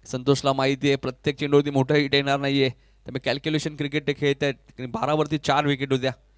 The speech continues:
आता धावा झाल्यात फोर्टी सेव्हन आणि विकेट आहेत चार. अजूनही आठ चेंडूचा खेळ इथून शिल्लक आहे, मात्र संदेशला थोडंसं करण आक्रमक व्हावं लागेल या मॅचमध्ये,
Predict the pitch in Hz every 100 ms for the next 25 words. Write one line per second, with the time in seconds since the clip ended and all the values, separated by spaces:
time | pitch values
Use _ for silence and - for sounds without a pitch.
0 | _ _ _ 117 123 123 139 131 135 -
1 | 143 147 135 143 139 131 _ - 123 131
2 | 139 135 - 135 - 147 220 247 202 214
3 | 208 208 196 185 175 175 165 143 147 143
4 | 135 _ _ _ _ - 196 143 147 196
5 | 208 - 175 196 196 165 175 160 - 160
6 | 170 139 139 160 135 147 156 147 147 143
7 | 147